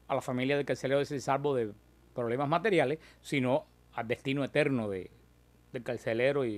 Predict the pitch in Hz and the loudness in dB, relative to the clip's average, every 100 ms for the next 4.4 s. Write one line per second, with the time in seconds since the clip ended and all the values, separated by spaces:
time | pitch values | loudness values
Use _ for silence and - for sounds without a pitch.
0 | 101 110 113 120 135 208 127 - - - | -8 -10 -8 -4 0 0 -2 -6 -20 -20
1 | - - - - 131 175 196 147 131 156 | -20 -20 -6 0 4 4 4 4 8 8
2 | 135 - 123 113 104 - _ - - 127 | 8 2 -6 -4 -6 -8 _ -20 4 6
3 | 143 120 104 104 113 104 131 135 127 101 | 6 4 0 -4 -6 -4 0 0 0 -2
4 | 117 170 131 | 2 4 2